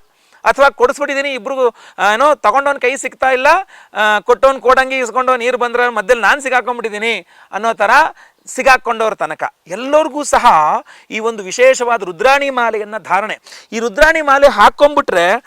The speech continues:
ನಿಮಗಿದು ಗೊತ್-, ಗೊತ್ತೂ ಆಗಲ್ಲ, ನೀವು ಒಳಗಡೆ ಇಟ್ಬಿಟ್ರೆ ನಿಮ್ಗೆ ಎಷ್ಟು ಲೈಟ್ ವೇಟ್ ಅಂದ್ರೆ ಇದು ನಿಮಗೆ ಏನೂ ಗೊತ್ತಾಗಲ್ಲ. ಈ ಒಂದು ವಿಶೇಷವಾದ ರುದ್ರಾಣಿ ಮಾಲೆ ನಿಮಗಿದು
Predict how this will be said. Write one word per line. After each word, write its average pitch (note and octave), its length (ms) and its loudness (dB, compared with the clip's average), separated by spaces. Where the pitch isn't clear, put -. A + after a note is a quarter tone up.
ನಿಮಗಿದು C4+ 380 -6
ಗೊತ್-, E3 640 -2
ಗೊತ್ತೂ A3 280 2
ಆಗಲ್ಲ, C#4 260 6
ನೀವು G#3 160 -8
ಒಳಗಡೆ B3 220 0
ಇಟ್ಬಿಟ್ರೆ A#3+ 360 -4
ನಿಮ್ಗೆ G3+ 360 -14
ಎಷ್ಟು A3 300 -2
ಲೈಟ್ C#4 340 2
ವೇಟ್ D#4 240 0
ಅಂದ್ರೆ A#3+ 440 0
ಇದು G#3 100 -14
ನಿಮಗೆ A#3 260 -8
ಏನೂ E4 240 4
ಗೊತ್ತಾಗಲ್ಲ. A#3 540 0
ಈ A3+ 80 -4
ಒಂದು C#4+ 240 0
ವಿಶೇಷವಾದ D4 640 0
ರುದ್ರಾಣಿ C4 420 0
ಮಾಲೆ A3+ 720 -2
ನಿಮಗಿದು G#3 720 -8